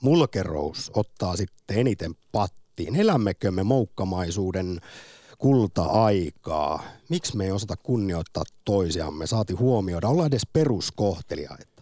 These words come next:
Vaan sen sijaan mouhotetaan ja solvataan. Aikuiset ihmiset haistattelee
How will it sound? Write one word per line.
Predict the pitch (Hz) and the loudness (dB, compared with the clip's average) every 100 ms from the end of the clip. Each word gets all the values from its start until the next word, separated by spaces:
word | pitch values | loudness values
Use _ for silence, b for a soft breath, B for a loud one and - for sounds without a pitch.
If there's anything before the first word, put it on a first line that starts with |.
| b b b - | b b b -6
Vaan | 110 | -2
sen | 120 135 104 | 2 2 2
sijaan | 92 90 82 | 0 -2 -2
mouhotetaan | 104 127 104 92 - 82 - 87 85 87 | 2 2 2 0 -4 -8 -6 -6 -4 -4
ja | 80 - - | -4 -8 -12
solvataan. | - 113 107 92 76 67 - - 76 80 - b _ | -6 0 2 0 -2 -6 -8 -10 -8 -8 -12 b _
Aikuiset | 117 117 - 92 92 - | 0 0 0 -2 -4 -4
ihmiset | 92 90 87 - | -6 -6 -8 -6
haistattelee | 107 98 - - - 87 | -2 -2 -2 -6 -6 -6